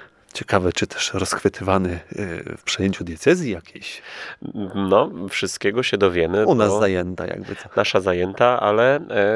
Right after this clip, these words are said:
Speaker 2: w, na takiej arenie ogólnopolskiej szykują się dość spore zmiany.
Speaker 1: Tak, na pewno o tym też będą informowały tygodniki w swoim czasie, bo te, te
Speaker 2: Nie, nie chcemy spalić, bo zabierzemy sobie temat, e,
Speaker 1: Tak.
Speaker 2: więc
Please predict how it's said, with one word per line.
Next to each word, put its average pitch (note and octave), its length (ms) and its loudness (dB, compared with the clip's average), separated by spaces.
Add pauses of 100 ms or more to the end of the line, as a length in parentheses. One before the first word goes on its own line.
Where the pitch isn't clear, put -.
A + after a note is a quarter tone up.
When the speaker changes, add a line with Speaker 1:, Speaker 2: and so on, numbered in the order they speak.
(180)
Speaker 2:
w, - 240 -14 (120)
na F#2+ 200 -2
takiej G2+ 380 -2
arenie F#2 360 2
ogólnopolskiej F#2 960 -2 (460)
szykują F#2 480 0
się G2 240 -2
dość F#2 200 -4
spore F2 340 -4
zmiany. E2+ 420 0 (360)
Speaker 1:
Tak, - 420 -10 (380)
na F2+ 120 -2
pewno A#2 300 2
o G2+ 60 2
tym F#2+ 180 -6
też G2 160 0
będą F#2+ 320 0
informowały G2 720 4
tygodniki G2+ 600 2
w - 40 -18
swoim F2+ 380 -2
czasie, F#2+ 320 -6
bo F2+ 140 -8
te, - 180 -8 (520)
te G2+ 300 -2
Speaker 2:
Nie, G2+ 180 -2
nie G#2+ 160 -2
chcemy G#2+ 300 2
spalić, F#2 460 -2
bo F#2 240 0
zabierzemy F#2 480 0
sobie F#2+ 240 -4
temat, F2 520 -4
e, F#2 240 -4
Speaker 1:
Tak. F#2 260 -8
Speaker 2:
więc F2+ 440 -10